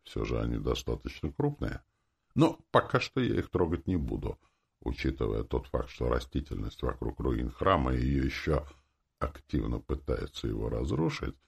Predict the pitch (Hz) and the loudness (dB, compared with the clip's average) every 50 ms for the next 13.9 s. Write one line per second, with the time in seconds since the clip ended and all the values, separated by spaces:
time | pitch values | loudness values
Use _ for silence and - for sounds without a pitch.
0 | _ _ _ _ _ _ _ _ _ _ _ - - 143 71 73 160 190 95 - | _ _ _ _ _ _ _ _ _ _ _ -2 2 4 4 6 6 4 4 2
1 | - - - - 110 95 76 85 78 78 82 90 90 90 80 64 52 52 57 57 | 0 -2 2 4 4 6 6 6 4 4 4 4 4 2 2 0 0 0 0 -2
2 | 53 50 60 62 65 62 57 53 50 50 52 52 50 - - - - _ _ _ | -2 -2 0 0 2 2 2 0 0 0 0 0 0 0 -2 -4 -10 _ _ _
3 | _ _ _ _ _ _ _ _ 127 151 165 160 147 160 143 139 143 131 - - | _ _ _ _ _ _ _ _ 8 10 12 12 12 10 10 10 8 8 8 6
4 | 131 127 127 127 120 123 120 - - 113 - - - 110 104 104 104 101 98 95 | 8 8 8 8 6 4 4 4 2 2 2 4 6 8 8 8 8 8 6 6
5 | 104 101 92 - - 92 87 85 87 82 82 85 76 - 85 80 90 110 117 143 | 6 4 4 4 4 4 4 4 4 4 4 2 2 2 2 4 4 4 6 6
6 | 139 117 82 69 65 58 - - _ _ _ _ - - 65 - - 92 90 90 | 6 6 6 6 4 2 0 -4 _ _ _ _ -4 -4 -4 0 2 4 4 6
7 | 85 85 78 76 82 82 82 85 82 78 76 78 110 110 95 78 - - 71 71 | 6 4 4 4 4 4 4 4 4 4 6 6 8 8 8 6 4 2 0 0
8 | - - - 71 85 78 - - - - 76 82 82 82 73 69 57 53 - - | -2 -6 -2 0 2 2 2 0 0 2 2 2 2 2 2 0 0 0 0 -2
9 | - 60 50 - - _ _ _ _ _ _ _ - - - 76 71 - - 80 | -2 -2 -2 -4 -8 _ _ _ _ _ _ _ -12 -4 -4 -4 -4 -2 -2 0
10 | 82 90 104 107 87 69 60 60 60 - - 65 65 - 64 62 64 62 60 62 | 0 2 2 0 0 0 0 0 0 0 0 0 0 0 2 2 2 2 2 2
11 | 65 65 60 - - - 58 - - - 67 62 62 76 76 - - 58 - - | 2 2 0 0 -2 -4 -6 -6 -4 -2 -2 0 2 0 0 0 -4 -6 -4 -4
12 | - 104 - 55 58 60 69 69 69 - - 67 - - 62 64 - - 64 - | -6 -4 -4 -2 -2 0 0 -2 -2 -2 -2 0 0 0 -2 -2 0 0 0 0
13 | - - - 69 69 - - - 82 78 73 135 - - - 92 80 71 | -2 -4 -4 -6 -6 -2 -2 0 2 2 2 0 0 0 0 0 0 -2